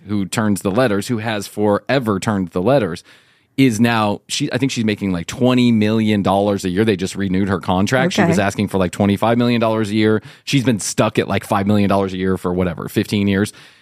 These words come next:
Speaker 1: And Pat is making, of course, way more than she is. Because,
Speaker 2: Of course.
Speaker 1: but I don't find him to be an extraordinarily affable
Speaker 2: No,
Speaker 1: or
Speaker 2: he's
Speaker 1: likable
Speaker 2: ki-,
Speaker 1: person.
Speaker 2: I agree. He's kind of a
Speaker 1: Snotty.
Speaker 2: jerk.
Speaker 1: Yeah.
Speaker 2: <laughs>
Speaker 1: He used to do,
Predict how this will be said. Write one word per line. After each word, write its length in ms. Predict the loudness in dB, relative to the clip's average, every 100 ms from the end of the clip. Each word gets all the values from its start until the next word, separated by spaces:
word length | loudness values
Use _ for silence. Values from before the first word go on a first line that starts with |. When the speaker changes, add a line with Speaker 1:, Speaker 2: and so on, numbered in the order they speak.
| _
Speaker 1:
And 260 | -2 -2 0
Pat 300 | 0 0 -2
is 100 | 0
making, 280 | 0 0 0
of 80 |
course, 260 | 0 0 0
way 160 | -6 -4
more 180 | -4
than 120 | -4 -2
she 220 | 2 2
is. 200 | 2 -4
Because, 240 | -2 0
Speaker 2:
Of 60 | 2
course. 260 | 0 -2 -4
Speaker 1:
but 160 | -6 -8 _ _ _
I 140 | -2 2
don't 260 | 2 0
find 280 | 0 0 2
him 100 | 0
to 80 | 0
be 140 | 2 2
an 60 |
extraordinarily 760 | 0 -4 -2 0 0 0 0 -2
affable 340 | -2 -2 0 2
Speaker 2:
No, 120 | 4
Speaker 1:
or 40 |
Speaker 2:
he's 140 | 2 2
Speaker 1:
likable 420 | 2 2 2 0
Speaker 2:
ki-, 80 | 0
Speaker 1:
person. 240 | 0 2
Speaker 2:
I 80 | 0
agree. 720 | 0 -2 -2 -4 0 0 2 0
He's 280 | 0 -4 -6
kind 280 | -6 -6 -4
of 180 | -4 -4
a 100 | -4
Speaker 1:
Snotty. 480 | -2 0 2 2
Speaker 2:
jerk. 280 | -2 -6 -14 -2
Speaker 1:
Yeah. 280 | 0 0 -4 _ -4 -2
Speaker 2:
<laughs> 80 | -4 -2 -4 -2 -4 -4 _ -4
Speaker 1:
He 80 | -2
used 120 | -2
to 40 | 2
do, 160 | 2